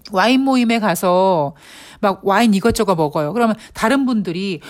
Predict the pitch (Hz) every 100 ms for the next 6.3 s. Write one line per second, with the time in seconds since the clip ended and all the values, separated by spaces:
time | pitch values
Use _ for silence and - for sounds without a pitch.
0 | - - - - - 202 196 180 208 208
1 | 160 180 202 202 202 185 180 - 185 214
2 | 208 202 175 185 180 180 175 165 170 180
3 | 175 175 190 170 147 165 196 180 190 170
4 | 175 - 190 202 202 170 180 196 185 180
5 | 190 180 165 165 147 254 220 190 202 320
6 | 320 214